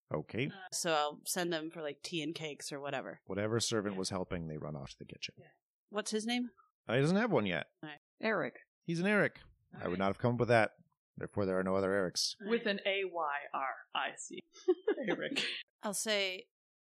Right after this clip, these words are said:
Speaker 2: "Eric, how did you feel about the courting?"
Speaker 1: Well, it seemed, um, according to protocol,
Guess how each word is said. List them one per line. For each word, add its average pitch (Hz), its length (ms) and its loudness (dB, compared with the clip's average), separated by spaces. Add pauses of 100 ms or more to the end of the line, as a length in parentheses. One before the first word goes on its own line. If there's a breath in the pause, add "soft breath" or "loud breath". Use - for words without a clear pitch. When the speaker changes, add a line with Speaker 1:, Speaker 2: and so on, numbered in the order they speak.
Speaker 2:
"Eric, 202 340 -2 (240)
how - 280 -8
did 339 180 -4
you 330 60 0
feel 269 280 -4
about 214 200 -4
the 190 80 -12
courting?" 147 420 -10 (380)
Speaker 1:
Well, 120 500 8 (320)
it 117 180 0
seemed, 143 640 6
um, 113 460 6 (400)
according 113 460 4
to 101 60 -2
protocol, 95 680 0